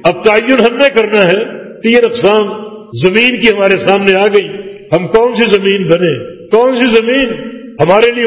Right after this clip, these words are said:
مفید ثابت ہو سکتی ہے۔ وہ زمین لوگوں کے لیے مفید ہے جو بڑوں کے مانند پانی کو سمو لیتی ہے لیکن خود مستفید نہیں ہو پاتی۔ کبر مقتا عند اللہ ان تقولوا ما لا تعلمون، اللہ کے نزدیک ناراضگی کی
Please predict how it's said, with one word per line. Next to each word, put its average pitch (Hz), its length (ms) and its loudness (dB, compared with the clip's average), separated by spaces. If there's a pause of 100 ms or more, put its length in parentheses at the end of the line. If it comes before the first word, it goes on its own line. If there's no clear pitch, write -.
(100)
مفید 196 240 2
ثابت 180 360 0
ہو 185 120 2
سکتی 170 380 -2
ہے۔ 117 60 -4 (260)
وہ 226 180 4
زمین 233 440 0 (180)
لوگوں 240 320 2
کے 277 120 0
لیے 262 120 2
مفید 226 460 0
ہے 165 80 -2 (400)
جو 165 100 0
بڑوں 254 340 2
کے 247 160 0
مانند 214 400 0
پانی 208 200 2
کو 226 200 2
سمو 233 260 2
لیتی 208 360 0
ہے 151 100 -2 (440)
لیکن 165 200 2
خود 226 180 0
مستفید 196 520 0
نہیں 208 180 2
ہو 160 120 2
پاتی۔ 127 300 -2 (240)
کبر 208 360 2
مقتا 220 380 0
عند 196 220 -4
اللہ 185 320 2 (540)
ان 190 180 0
تقولوا 220 500 2
ما 202 200 2
لا 214 100 2
تعلمون، 226 640 0 (540)
اللہ 220 340 0
کے 214 120 2
نزدیک 180 340 0
ناراضگی 180 580 2
کی 175 160 0